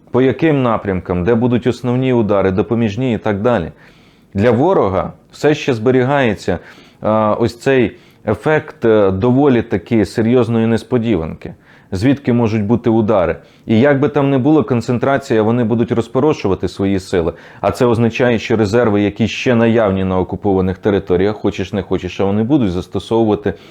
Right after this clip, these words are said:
і розподіляти по лінії оборони. Позаяк вже бачать, що їм не вдалося зініціювати той план, який хотіли, тобто витягти всі резерви,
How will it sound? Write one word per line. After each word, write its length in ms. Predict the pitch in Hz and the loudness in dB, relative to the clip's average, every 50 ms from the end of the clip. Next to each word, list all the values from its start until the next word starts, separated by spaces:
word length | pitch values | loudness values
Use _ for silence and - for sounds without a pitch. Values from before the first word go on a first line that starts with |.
| - - _ _ - | -20 -20 _ _ -4
і 100 | 107 117 | 0 0
розподіляти 720 | 110 110 - - 120 117 113 117 131 135 131 110 - - 90 | 0 0 0 0 -2 0 0 2 2 2 0 0 -2 -6 -6
по 260 | - - 95 90 76 - - - - - - _ _ - | -4 -2 -2 -2 -2 -4 -10 -20 -20 -20 -20 _ _ -4
лінії 340 | 104 107 120 110 107 101 104 | 0 2 2 2 2 2 2
оборони. 460 | 104 101 95 113 107 104 87 80 82 | 0 0 0 0 0 0 0 -2 -2
Позаяк 580 | 80 - 104 90 110 117 120 117 113 - - - - - - - _ - | -4 -4 -2 0 2 2 2 2 2 0 -4 -8 -18 -20 -20 -20 _ -6
вже 240 | 98 95 92 139 139 | -4 -2 0 0 2
бачать, 380 | 226 202 110 101 - - 92 - | 2 2 0 0 0 -2 -6 -6
що 160 | - - 107 | -4 -2 0
їм 260 | 113 123 120 107 101 | 2 2 2 2 2
не 80 | 117 117 | 0 0
вдалося 640 | 101 92 113 117 120 123 117 101 - - - 80 76 - - - - _ _ - | 0 0 0 2 2 2 2 2 0 -2 -4 -6 -6 -8 -18 -20 -20 _ _ -6
зініціювати 840 | 98 92 107 131 127 123 107 - - 120 117 117 117 113 104 - 104 | -4 0 2 2 2 2 2 2 2 2 2 4 2 2 0 -2 -2
той 200 | - - 110 107 | -2 0 0 0
план, 300 | 98 - 110 110 104 98 | 0 0 0 0 0 0
який 240 | 98 95 - 110 101 | -2 -2 0 -2 -2
хотіли, 440 | - - 101 - - 110 101 95 92 | 0 -2 -4 -2 0 0 2 2 2
тобто 300 | - 104 - - - 104 | 0 -2 -4 -2 0 2
витягти 420 | 107 123 120 - 101 - - 104 | 2 2 2 0 -2 -4 -2 -4
всі 240 | 92 - - - 117 | -4 -4 -2 0 0
резерви, 560 | 104 104 90 85 90 85 82 80 85 95 110 | 2 2 2 2 2 0 0 0 -2 -4 -6